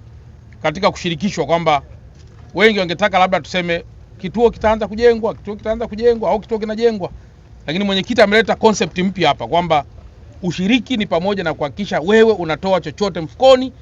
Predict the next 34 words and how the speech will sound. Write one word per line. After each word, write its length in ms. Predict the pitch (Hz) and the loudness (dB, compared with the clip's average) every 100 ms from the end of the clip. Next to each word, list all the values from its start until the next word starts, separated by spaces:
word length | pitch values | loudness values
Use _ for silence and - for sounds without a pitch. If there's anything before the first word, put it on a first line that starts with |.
| - - - - | -20 -20 -16 0
ili 260 | 226 226 214 | 2 2 2
uwe 180 | 208 190 | 0 0
sehemu 280 | 170 180 | 0 -2
ya 80 | 170 | 0
ulinzi 280 | 151 160 147 | 0 -2 -2
na 60 | 131 | -4
usalama 380 | 117 135 135 123 | -2 0 0 2
wa 220 | 143 208 - - - | 2 2 -4 -20 -12
kata 220 | - 135 | -10 -8
zetu. 280 | 123 143 - - - - - - - | -6 -6 -8 -20 -20 -20 -20 -20 2
Sasa 380 | 196 - 190 - - | 4 4 2 0 -6
hii 340 | 147 269 269 214 | 2 4 6 4
ndio 320 | 175 185 226 | -2 0 0
tunayotaka 680 | - 185 196 180 190 202 165 | -2 -2 -2 -2 -2 -2 -4
sasa 460 | - - 269 - - - - - - - - | -10 0 2 2 -6 -14 -20 -20 -20 -20 -6
tuende 220 | 185 180 | -2 2
nayo 200 | 196 180 | 4 4
Dar 120 | 135 | 0
es 80 | 123 | -4
Salaam. 240 | 135 123 92 - - - - - - | -4 -4 -8 -16 -14 -12 -12 -6 -2
Dar 100 | 190 | 0
es 80 | |
Salaam 240 | 240 269 254 | 4 4 4
ni 80 | 202 | 0
kubwa 260 | - 202 180 | -2 -4 0
sana. 260 | 175 123 - - | -2 -2 -10 -12
Leo 260 | 160 214 247 | 2 6 6
mnaweza 280 | 208 220 214 | 4 0 -2
mkaona 380 | 170 180 214 180 | 2 2 4 2
hata 200 | - 180 | -2 2
baadhi 240 | 180 185 | 2 2
ya 60 | 160 | 2
miradi, 420 | 165 185 143 107 - - - - - - - | 4 4 4 -4 -2 2 4 2 0 -6 0
mabarabara, 680 | 160 165 165 180 185 131 | 4 6 6 8 6 6